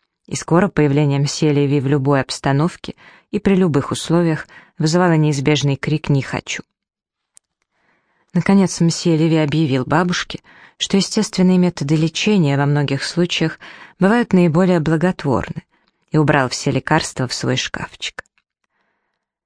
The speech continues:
Естественные методы состояли в ежедневном пребывании на свежем воздухе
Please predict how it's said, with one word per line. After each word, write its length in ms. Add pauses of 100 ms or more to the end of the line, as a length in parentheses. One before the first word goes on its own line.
(100)
Естественные 760
методы 440
состояли 540
в 40
ежедневном 720
пребывании 640
на 120
свежем 440
воздухе 560